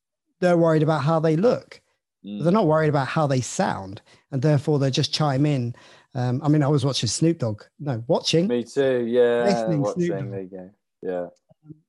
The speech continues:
Speaker 1: was listening to Snoop Dogg the other day, and but it feels like watching because you can see their little icon with the little bubble flashing.
Speaker 2: That's right.
Speaker 1: It's
Speaker 2: Yeah, yeah.
Speaker 1: weird. Um,
Speaker 2: It is.
Speaker 1: and maybe, maybe there's a, there's, there's a psychological element around that, that you feel like you have to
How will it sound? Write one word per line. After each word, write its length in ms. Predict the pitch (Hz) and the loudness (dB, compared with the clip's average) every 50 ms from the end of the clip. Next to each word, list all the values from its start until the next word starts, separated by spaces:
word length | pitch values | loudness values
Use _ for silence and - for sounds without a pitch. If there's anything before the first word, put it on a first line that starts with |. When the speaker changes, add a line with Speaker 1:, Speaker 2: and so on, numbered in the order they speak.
| _ _ | _ _
Speaker 1:
was 140 | 160 147 - | -8 -4 -2
listening 540 | 165 170 185 202 190 196 - 185 165 143 127 | 0 0 2 0 0 -2 -4 -2 -2 -2 -2
to 100 | - 143 | -2 -4
Snoop 260 | - - 180 190 175 | -2 0 0 0 0
Dogg 220 | 139 123 117 113 110 | 0 -2 -2 0 0
the 120 | 135 123 | 0 0
other 120 | 120 117 | 0 0
day, 300 | 113 120 113 113 117 120 123 - | -2 -2 -2 0 -2 -4 -4 -6
and 520 | 135 127 123 127 131 127 131 127 127 123 - - | -6 -4 -4 -4 -4 -4 -4 -4 -4 -6 -8 -8
but 120 | - 131 175 | -4 -2 0
it 20 | 170 | 0
feels 240 | - 220 254 247 | 2 2 2 2
like 100 | - 135 | 0 -2
watching 380 | 113 113 107 - - - 139 131 | -2 -6 -8 -8 -4 -4 -2 -2
because 200 | 131 135 - 139 | -2 -2 -2 -2
you 60 | 147 | -2
can 80 | 156 160 | -2 0
see 140 | 147 - 180 | 0 2 2
their 120 | 160 160 | 2 2
little 200 | 147 165 151 135 151 | 2 2 2 2 2
icon 380 | 160 175 165 160 - 127 110 113 | 2 2 0 0 -2 -4 -4 -4
with 100 | 117 113 | -6 -4
the 60 | 120 | -6
little 160 | 131 135 123 | -6 -6 -6
bubble 360 | 110 - 147 147 131 131 117 | -4 -2 -2 0 0 -2 -4
flashing. 420 | 101 - - 139 101 98 - 143 123 | -4 -4 -2 -2 -2 0 -2 -2 0
Speaker 2:
That's 80 | 110 | 0
right. 240 | 110 120 117 104 98 - _ _ _ _ _ _ _ | 0 2 0 -2 -4 -6 _ _ _ _ _ _ _
Speaker 1:
It's 160 | - - 104 | -2 2 4
Speaker 2:
Yeah, 60 | 104 - | 4 6
yeah. 40 | |
Speaker 1:
weird. 380 | 165 180 - 165 123 117 110 - _ _ _ _ | 6 6 6 6 4 2 -2 -8 _ _ _ _
Um, 300 | - 156 151 151 151 147 156 | -2 0 2 2 2 2 2
Speaker 2:
It 60 | 156 | 2
is. 220 | 104 104 98 95 | 2 2 2 2
Speaker 1:
and 160 | - 185 208 - | 0 -2 0 0
maybe, 420 | 175 196 190 175 175 170 147 - - | 2 2 4 4 4 2 0 -2 -4
maybe 260 | 185 180 180 165 170 | -2 0 0 2 2
there's 200 | 156 156 143 143 | 2 2 2 2
a, 280 | 151 143 143 139 135 - - | 2 2 2 0 -2 -4 -8
there's, 240 | 147 131 - - 135 - _ _ | -10 -10 -10 -12 -16 -20 _ _
there's 160 | 147 123 123 | -10 -6 -2
a 160 | 139 127 127 | -2 -2 -2
psychological 840 | 117 - - 139 127 - - 160 156 151 147 - 156 - 131 120 120 - | -2 -2 -4 -4 -2 -2 -2 -2 0 -2 -2 -6 -6 -6 -4 -4 -4 -4
element 360 | 131 131 127 123 120 113 120 | -4 -4 -2 -4 -4 -6 -8
around 320 | 120 120 113 113 110 110 | -8 -8 -8 -8 -8 -10
that, 200 | 113 110 110 107 | -10 -12 -12 -10
that 140 | 131 139 139 | -10 -10 -8
you 100 | 147 135 | -6 -8
feel 280 | 113 - - 170 165 143 | -8 -6 -2 -2 -2 0
like 120 | 143 147 147 | -2 -4 -6
you 100 | 127 120 | -6 -6
have 300 | - - 151 131 - _ | -4 -4 -6 -6 -6 _
to 140 | - 139 | -12 -14